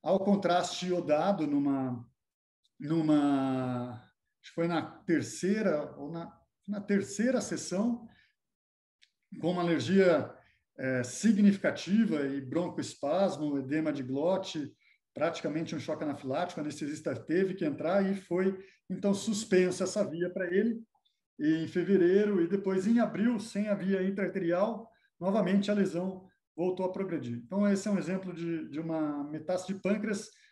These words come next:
mas mostrando como, às vezes, a via intraarterial pode,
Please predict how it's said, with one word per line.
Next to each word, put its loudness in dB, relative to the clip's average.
mas -6
mostrando 2
como, 4
às 2
vezes, -2
a 0
via 6
intraarterial 2
pode, 0